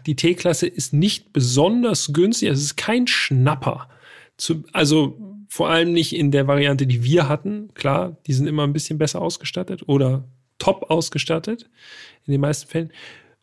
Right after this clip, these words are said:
Unser Testwagen kostete vierundvierzigtausendachthundertachtundzwanzig Euro und neunundvierzig Cent.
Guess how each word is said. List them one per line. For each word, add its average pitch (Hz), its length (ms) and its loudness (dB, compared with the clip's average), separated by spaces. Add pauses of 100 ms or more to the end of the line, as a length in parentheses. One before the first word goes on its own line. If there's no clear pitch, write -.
(140)
Unser 262 480 4
Testwagen 170 920 -2 (380)
kostete 160 800 -2 (760)
vierundvierzigtausendachthundertachtundzwanzig 175 3250 -2
Euro 180 640 2
und 151 200 -2
neunundvierzig 160 960 2
Cent. - 380 -2